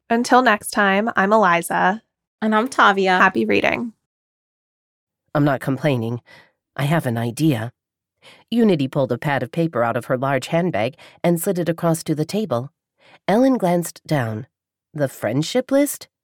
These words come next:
Speaker 3: She looked at her friend. "What is that?" "So you need to convince Coop that you're totally fine on your own, and I maybe need to get out of my rut." Ellen wanted to tease that maybe wasn't the right word, but knew it was too soon.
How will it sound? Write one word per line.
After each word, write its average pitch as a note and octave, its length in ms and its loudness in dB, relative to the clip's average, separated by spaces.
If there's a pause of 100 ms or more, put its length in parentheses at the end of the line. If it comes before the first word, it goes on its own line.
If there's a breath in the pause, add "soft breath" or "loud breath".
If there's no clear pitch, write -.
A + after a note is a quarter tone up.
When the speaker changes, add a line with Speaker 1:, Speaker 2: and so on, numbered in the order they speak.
(240)
Speaker 3:
She - 140 -4
looked D3 220 -2
at C3 80 -2
her A#2+ 80 -2
friend. C3+ 420 0 (560)
"What C#3 300 -2
is G#3 160 -2
that?" C3+ 400 -4 (460)
"So G3+ 420 2
you B3 300 4
need C#4 180 6
to G#3 80 -2
convince D#3 400 2
Coop A#2+ 240 -4
that C3 160 0
you're D#3 100 2
totally D3 400 0
fine C3 300 0
on D3+ 100 4
your F#3 200 2
own, C3+ 320 2
and C#3 320 2
I B2 280 0
maybe F3 480 0
need D3+ 340 2
to F3+ 80 -4
get F#3 120 -2
out G3+ 160 2
of G#3 80 -2
my A3+ 160 2
rut." A#3+ 320 2 (840 loud breath)
Ellen C3+ 280 2
wanted A#2 300 -2
to B2+ 120 -2
tease C#3 340 0
that A2+ 200 -2
maybe A#2+ 480 -2
wasn't C3+ 360 -2
the C3 80 -2
right C#3+ 240 -2
word, D3 400 -2 (400 soft breath)
but F#3+ 260 0
knew F#3 400 2
it A#2+ 80 0
was A#2+ 220 -4
too B2 160 -8
soon. A2+ 440 -4